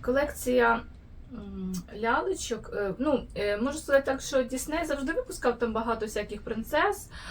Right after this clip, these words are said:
от, але це називає-, ця колекція, е, ля-, лялечок називається Disney Animatus. Це, е, принцеси у віці чотирьох, е, років.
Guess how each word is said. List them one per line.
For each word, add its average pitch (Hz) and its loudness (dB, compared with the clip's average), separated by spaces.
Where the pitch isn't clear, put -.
от, 214 -4
але 214 6
це 302 2
називає-, 233 0
ця 294 0
колекція, 269 2
е, 220 0
ля-, 214 -4
лялечок 247 -2
називається 240 2
Disney 247 4
Animatus. 240 4
Це, 262 2
е, 214 -4
принцеси 262 2
у - 2
віці - -6
чотирьох, 240 2
е, 208 -2
років. 220 -2